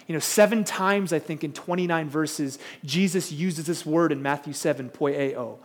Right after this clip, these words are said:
to practice or to bear. Like, once every three verses, he's getting at something, that we're to be people that bear fruit and do the will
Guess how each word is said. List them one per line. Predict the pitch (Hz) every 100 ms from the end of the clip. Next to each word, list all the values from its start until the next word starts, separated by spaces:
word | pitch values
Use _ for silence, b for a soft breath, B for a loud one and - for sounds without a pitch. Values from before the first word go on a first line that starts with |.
| B B B
to | -
practice | - - 170 170 - 135 -
or | - 143
to | -
bear. | 127 113 135 135 107
Like, | 110 -
once | 156 190 - -
every | 165 170 175
three | 175 - 160 170
verses, | 147 156 156 - 123 123 - B B -
he's | 185 131
getting | 165 156 156
at | 135
something, | - 127 120 120
that | 127
we're | 151
to | 143
be | 139 139
people | - 139 143 127 127 B B -
that | 135 123
bear | 147 139
fruit | 135 - 143 127 123 -
and | - 131 120
do | 139 135 127 127 B B -
the |
will | 127 120 113 107